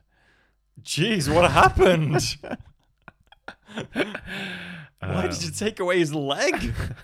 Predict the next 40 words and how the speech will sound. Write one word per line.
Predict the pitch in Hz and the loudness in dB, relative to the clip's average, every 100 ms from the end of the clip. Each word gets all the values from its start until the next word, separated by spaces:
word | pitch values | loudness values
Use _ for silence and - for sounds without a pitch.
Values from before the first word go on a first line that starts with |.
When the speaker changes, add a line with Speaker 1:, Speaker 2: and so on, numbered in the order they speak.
| - - | -20 -20
Speaker 2:
<laughs> | - - - - - | -20 -20 -16 -16 -6
I | - | -4
think | 320 359 247 | -4 -6 -8
this | 254 | -12
is | 262 | -10
me | 262 311 | -8 -8
I'm | 294 | -8
talking | - 104 101 92 | -4 -2 -2 -6
about. | 80 76 - | -6 -8 -6
Speaker 1:
Well, | 170 190 220 | 0 4 4
Speaker 2:
This | 247 175 | 4 4
is | |
Speaker 1:
where's | |
Speaker 2:
my | 233 | 8
Speaker 1:
your | 277 | 8
Speaker 2:
spirit. | 480 453 440 - - | 8 4 4 0 -12
Speaker 1:
leg? | - - | -14 -16
Speaker 2:
<laughs> | - - _ - - - 208 185 170 175 165 143 - | -20 -20 _ -20 -20 -14 -14 -12 -14 -16 -20 -20 -18
Oh | 87 82 - | -16 -16 -16
dear. | 82 82 85 82 - - | -10 -10 -10 -12 -16 -4
Um, | 98 92 90 87 87 90 | 0 0 0 -4 -10 -12
good | - 95 | -12 -10
question. | - 80 - 78 80 - _ _ - - 101 | -8 -8 -10 -16 -18 -20 _ _ -20 -10 -4
Um, | 104 110 113 110 110 110 113 _ _ _ - | -2 0 -2 -4 -6 -10 -12 _ _ _ -16
I | 107 | -14
don't | - | -10
know. | 135 131 87 _ - | -10 -10 -14 _ -12
What | 113 139 | -8 -6
would | 143 | -6
you, | 135 131 | -8 -8
what, | 113 98 - - | -10 -14 -16 -16
would, | 117 95 - 69 | -16 -20 -20 -18
would, | 107 - | -18 -18
could | 101 | -16
you | 98 | -10
answer | 107 123 - | -8 -10 -14
this | 143 | -16
question | - 147 - 143 | -14 -16 -14 -16
for | - 139 | -14 -14
me? | 160 175 | -14 -16